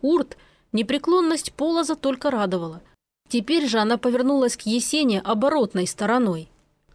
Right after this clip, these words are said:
Он уставился в печку, надеясь найти там ответ. В горне угли светятся не так. Он, наверное, задремал, потому что ему показалось, что он в кузне,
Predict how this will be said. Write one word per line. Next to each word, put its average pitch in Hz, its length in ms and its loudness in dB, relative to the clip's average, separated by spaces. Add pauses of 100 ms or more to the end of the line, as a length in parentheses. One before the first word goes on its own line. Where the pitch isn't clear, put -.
(340)
Он 226 220 0
уставился 214 600 0
в - 100 -12
печку, 247 460 -2
надеясь 196 560 0
найти 196 320 -2
там 190 240 0
ответ. 165 480 -8 (420)
В 185 140 -2
горне 269 480 2
угли 226 360 0
светятся 220 540 -2
не 208 140 2
так. 185 440 -4 (160)
Он, 294 220 2
наверное, 294 400 2
задремал, 247 640 2 (320)
потому 233 300 0
что 240 180 -2
ему 277 200 4
показалось, 190 640 -2
что - 200 -4
он 269 120 0
в - 80 -16
кузне, 226 560 0